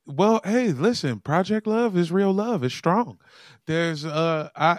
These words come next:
if you find a box that has that glitter, that, that solid glitter, also, you know, uh, very tastefully sexy. I mean, I haven't, I haven't gone frame by frame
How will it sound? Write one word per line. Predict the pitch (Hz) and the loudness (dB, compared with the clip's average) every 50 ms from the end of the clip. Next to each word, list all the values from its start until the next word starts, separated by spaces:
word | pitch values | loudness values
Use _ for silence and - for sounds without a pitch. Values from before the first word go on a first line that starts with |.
| - | -2
if | - 151 151 - | -6 -6 -4 -2
you | 165 185 196 | -2 -4 -4
find | - - 185 190 202 202 185 | 0 0 2 2 2 2 0
a | 170 | -2
box | 143 160 165 175 175 - - | 0 2 0 0 0 -4 -4
that | - 151 139 | -4 -4 -2
has | 123 151 151 156 147 | 0 0 0 0 2
that | 135 147 143 139 127 | 2 2 2 2 2
glitter, | 110 123 127 151 170 165 139 127 120 107 _ _ _ _ _ _ _ _ _ | -2 -2 0 2 2 2 2 0 0 -4 _ _ _ _ _ _ _ _ _
that, | - 123 127 131 151 156 - - - - | -2 0 0 0 -2 -6 -18 -14 -6 -2
that | 127 120 123 120 127 | -2 0 -2 -2 -6
solid | - - 131 127 135 131 127 123 120 110 | -6 -2 2 2 2 2 2 -2 -4 -4
glitter, | 110 127 135 143 123 113 117 120 117 _ _ _ _ - _ - | -4 -2 -2 0 0 -2 -4 -6 -8 _ _ _ _ -20 _ -6
also, | 131 131 139 147 139 - - 143 135 131 123 120 120 113 117 120 - _ _ _ _ _ | -2 2 2 2 2 0 0 2 4 4 4 2 0 -2 -4 -8 -12 _ _ _ _ _
you | - 131 131 131 | -6 -4 -2 0
know, | 127 123 120 113 110 110 110 107 107 - _ _ _ _ _ _ - | 2 2 4 4 4 2 0 -2 -4 -10 _ _ _ _ _ _ -8
uh, | - 120 120 117 117 113 110 107 107 104 - - - | -4 -2 0 0 0 0 -2 -2 -4 -6 -8 -12 -14
very | 117 107 120 127 131 131 131 123 113 | -6 0 2 4 4 4 4 2 0
tastefully | - - 139 131 131 139 - - - 120 117 113 | -2 -2 0 0 0 0 -2 -4 -2 -2 -2 -2
sexy. | 104 - - 127 127 123 - - - 110 107 104 98 - - - | -2 0 0 0 0 0 -4 -6 -6 -6 -4 -6 -6 -8 -8 -6
I | - 117 | -4 -4
mean, | 113 113 117 113 110 104 | -2 -2 -4 -4 -4 -4
I | 104 120 120 117 | -2 -2 0 2
haven't, | 123 123 117 113 113 117 107 104 | 2 2 0 0 -2 -4 -4 -2
I | - 110 117 | 0 0 2
haven't | 120 123 123 120 117 123 113 110 | 2 2 2 2 0 -2 -2 0
gone | 127 127 131 123 120 | 2 2 4 2 2
frame | 117 - 131 120 117 113 | 0 2 2 2 2 2
by | 113 113 110 | 2 0 0
frame | - - - 135 135 131 123 113 107 | 0 0 2 2 4 4 2 0 -4